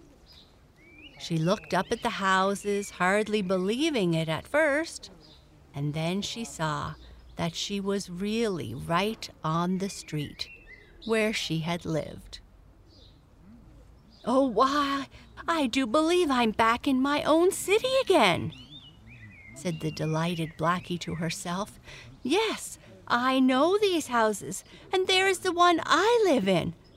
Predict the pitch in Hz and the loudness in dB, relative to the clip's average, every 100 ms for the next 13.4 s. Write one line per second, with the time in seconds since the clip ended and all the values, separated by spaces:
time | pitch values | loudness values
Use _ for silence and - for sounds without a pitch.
0 | - - - 320 320 285 269 - 381 339 | -20 -14 2 6 8 8 4 2 2 2
1 | - 381 359 349 370 403 349 302 277 262 | -2 0 4 4 4 4 4 4 4 2
2 | 262 254 240 185 240 - - - - - | 2 2 0 -2 -6 -12 -20 -20 -20 -20
3 | - - - - - - _ 254 285 269 | -20 -20 -20 -20 -20 -20 _ -20 -20 -20
4 | 233 269 247 - - _ 202 - 240 - | -20 -20 -20 -20 -20 _ -20 -20 -20 -20
5 | 220 - - - - _ 175 180 185 151 | -20 -20 -20 -20 -20 _ -2 0 -2 -6
6 | 151 160 165 170 185 233 - 165 - 170 | -4 -2 -2 -2 -2 -4 -8 -12 -4 -4
7 | - - - 294 - - - - - - | -4 -8 -6 -6 -6 -14 -16 -16 -20 -20
8 | - - - - _ 165 - - 202 269 | -20 -20 -20 -20 _ -6 -6 -12 -4 0
9 | 339 214 - 151 151 - 139 170 139 220 | 0 0 -2 -2 -2 -4 -6 -10 -10 -10
10 | - - _ - - - - 277 - 330 | -12 -20 _ -20 -20 -20 -14 -12 -2 -2
11 | 330 - - 302 302 294 - - 254 269 | -2 -8 -6 -2 0 -2 -6 -8 -4 -2
12 | 269 262 254 226 220 214 226 - - 269 | 0 -2 -4 -4 -4 -2 -4 -4 -8 -4
13 | 220 - - - | -4 -6 -10 -18